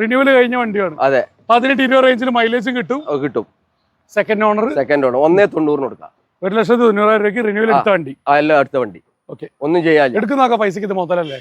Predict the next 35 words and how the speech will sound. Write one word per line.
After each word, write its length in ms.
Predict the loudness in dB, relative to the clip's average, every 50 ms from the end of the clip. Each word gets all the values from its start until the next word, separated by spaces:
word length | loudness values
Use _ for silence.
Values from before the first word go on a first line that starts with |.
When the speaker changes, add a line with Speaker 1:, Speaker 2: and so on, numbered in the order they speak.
| -8 -2 2
Speaker 2:
ഓ, 300 | 4 6 6 6 4 2 0 -8 -20 -20 _ _ _ _ _ _ -12
ഇത് 160 | -6 -4 -2
നമ്മൾ 220 | -2 -2 -2 -2
രണ്ടേകാലിനൊക്കെ 720 | -2 -2 0 2 2 2 4 2 2 2 2 2 0 -2
വിറ്റിന 320 | -4 -6 -6 -6 -2 0 2
വണ്ടി, 180 | 2 2 0
രണ്ടേകാലിന് 420 | 0 0 0 0 2 2 0 0 0
രണ്ടരക്കൊക്കെ 380 | -2 -4 -4 -6 -6 -8 -8
വിറ്റിന 300 | -10 -10 -8 -6 -4 -4
വണ്ടിയാണ് 280 | -4 -4 -6 -10 -14 -16
ഇത്. 340 | -20 _ _ _ -12 -10 -10
Speaker 1:
ഓക്കെ. 240 | -8 -6 -8 -10 -10 _ _ -8
Speaker 2:
ആ, 140 | -6 -6 -6 -8 _ _ _ _ _ _ _ _ -14 -8 -4
ഇന്നത്തെ 360 | 0 2 2 2 2 2 0
ഇതില് 260 | 0 0 0 -2 -2
ഒന്നേ 200 | -4 -4 -4 -4
തൊണ്ണൂറിന് 500 | -2 -2 -4 -2 -2 -4 -4 -4 -4 -6 -6 _ -6
ഒരു 100 | -4 -2
മൂന്ന് 280 | 2 2 2 4 2 2
ദിവസം, 140 | -2 -4 -6 _ _ _ _ -6
Speaker 1:
ഉം. 200 | -6 -6 -6 -6 _ _ _ _ _ _ _ -4
Speaker 2:
മൂന്ന് 160 | 0 2 2
ദിവസത്തിനുള്ളിൽ 260 | 4 4 2 2 4
Speaker 1:
കൊടുക്കാം. 220 | 4 4 4 4 4
Speaker 2:
ആര് 80 | 4
വന്നാലും 340 | 2 0 0 0 -2 -2 -6 _ _ _ _ _ _ -6
Speaker 1:
ഒരു 100 | -4 -2
കൊടുക്കാം. 260 | 0 0 0 2 2
Speaker 2:
നിന്റെ 160 | 2 2 0 0 -2 -2
അതിൽ 280 | -2 0 -2 0 0
വന്നു 200 | 0 0 2 2
കഴിഞ്ഞാല്. 260 | 0 0 -2 -4 -8 -10 _ _ _ _ _ -8
Speaker 1:
ഓ, 140 | -4 -2 -2
ആയിക്കോട്ടെ. 340 | 0 0 -2 -2 -2 -2 -2
Speaker 2:
ഓക്കെ. 260 | -2 -4 -4 -4 -8